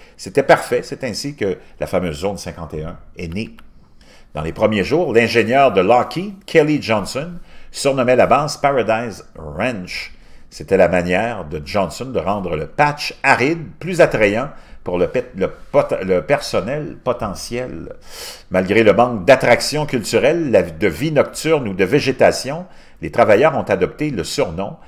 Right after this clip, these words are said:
et ont commencé à se désigner comme des, des, euh, des mains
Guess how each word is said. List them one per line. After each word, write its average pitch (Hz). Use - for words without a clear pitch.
et 196
ont 196
commencé 151
à 90
se -
désigner 90
comme 78
des, 78
des, 85
euh, 80
des 90
mains 117